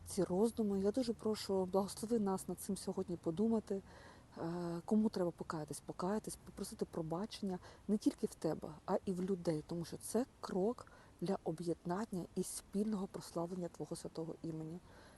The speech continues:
Благослови нас в цьому, будь ласка, і допоможи, щоб церкви зростали, е, якісно, а не кількісно,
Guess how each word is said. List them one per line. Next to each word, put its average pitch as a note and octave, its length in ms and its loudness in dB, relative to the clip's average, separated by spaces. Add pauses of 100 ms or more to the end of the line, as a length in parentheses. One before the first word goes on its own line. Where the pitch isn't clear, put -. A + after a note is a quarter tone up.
(200)
Благослови G#3 440 2
нас D#3 120 -2
в - 100 -10
цьому, A#3 220 2
будь G3+ 200 -2
ласка, - 320 -2
і - 80 -4
допоможи, G#3+ 380 0
щоб E3+ 160 -2
церкви - 420 0 (440)
зростали, F#3+ 800 2 (280)
е, E3+ 280 0
якісно, A#3+ 480 2
а A3 80 -2
не A3 140 2
кількісно, G3+ 640 -4